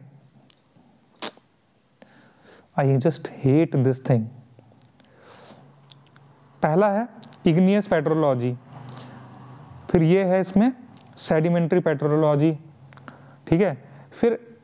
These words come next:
एसईसी में, यानी कि अब देखो इसमें ये वाला कोर्स नहीं है। ठीक है, एसईसी मतलब स्किल एनहांसमेंट कोर्स है आपका, ये पहली बार आपको आएगा थर्ड सेमेस्टर में, यानी सेकंड ईयर की बिगिनिंग में,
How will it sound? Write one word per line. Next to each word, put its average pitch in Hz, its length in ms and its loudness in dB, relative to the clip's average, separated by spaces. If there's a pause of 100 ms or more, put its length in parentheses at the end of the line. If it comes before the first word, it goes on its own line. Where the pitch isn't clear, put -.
एसईसी 196 680 2
में, 151 160 2
यानी 156 220 0
कि 190 240 0
अब 160 120 0
देखो 170 200 2
इसमें 190 360 0 (200)
ये 156 160 6
वाला 160 180 2
कोर्स 151 360 0
नहीं 135 200 4
है। 120 220 -2 (520)
ठीक 165 140 2
है, 180 160 0 (300)
एसईसी 202 460 2
मतलब 214 380 0 (260)
स्किल 226 420 0
एनहांसमेंट 165 580 0
कोर्स 147 420 0
है 143 200 4
आपका, 135 300 0
ये 143 120 4
पहली 160 300 0
बार 165 180 2
आपको 151 300 0
आएगा 135 380 2 (800)
थर्ड 185 160 4
सेमेस्टर 151 460 0
में, 185 220 0 (100)
यानी 147 220 2
सेकंड 170 460 0 (520)
ईयर 139 220 4
की 180 160 0
बिगिनिंग 131 680 2
में, 120 140 -4